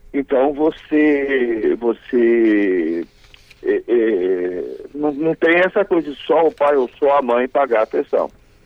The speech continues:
A obrigação dos dois. Agora, você ter muito cuidado com isso também, porque, infelizmente, pode acontecer do, da pessoa não receber, mas como a pessoa,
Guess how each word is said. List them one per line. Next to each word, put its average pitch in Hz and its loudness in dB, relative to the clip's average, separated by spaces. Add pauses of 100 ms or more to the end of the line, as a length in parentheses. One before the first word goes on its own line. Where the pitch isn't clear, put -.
(120)
A - -12
obrigação 110 -2
dos 156 -4
dois. - 0 (320)
Agora, 220 0
você 269 -2
ter 285 -2
muito 233 2
cuidado 139 2
com 123 -6
isso 123 -4
também, 131 0
porque, - -6 (680)
infelizmente, 214 0 (140)
pode 175 2
acontecer 156 0 (600)
do, 160 0 (540)
da 156 0
pessoa 180 0
não 220 2
receber, 160 2 (1080)
mas 180 -2
como 233 0
a 226 -2
pessoa, 160 2